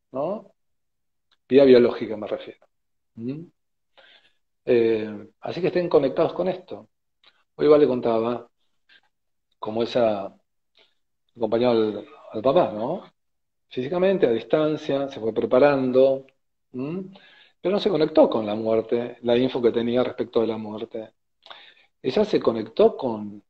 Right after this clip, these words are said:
la vida y la calidad de vida en términos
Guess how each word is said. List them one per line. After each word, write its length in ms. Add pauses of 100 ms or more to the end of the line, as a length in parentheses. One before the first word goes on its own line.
(260)
la 160
vida 300
y 60
la 280
calidad 680
de 120
vida 340
en 200
términos 460